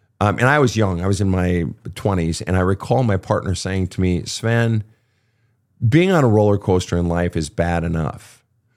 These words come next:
but being on someone else's roller coaster is worse." Because you have no control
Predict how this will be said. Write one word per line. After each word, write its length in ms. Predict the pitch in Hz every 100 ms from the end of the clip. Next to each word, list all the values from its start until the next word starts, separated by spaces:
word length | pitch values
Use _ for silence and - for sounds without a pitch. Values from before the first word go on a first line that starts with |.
| _ _ _
but 180 | 117 107
being 220 | 131 139
on 140 | 113 104
someone 520 | - 117 107 104 98
else's 500 | 98 110 107 101 78
roller 280 | 80 85 82
coaster 580 | - 82 76 - 78 -
is 220 | 82 73
worse." 580 | 76 80 67 - - - _ _ _ _ _ _ _ _ _ _ _ -
Because 300 | 95 95 92
you 40 |
have 100 | 87
no 260 | 95 92 95
control 680 | 104 87 110 104 80 -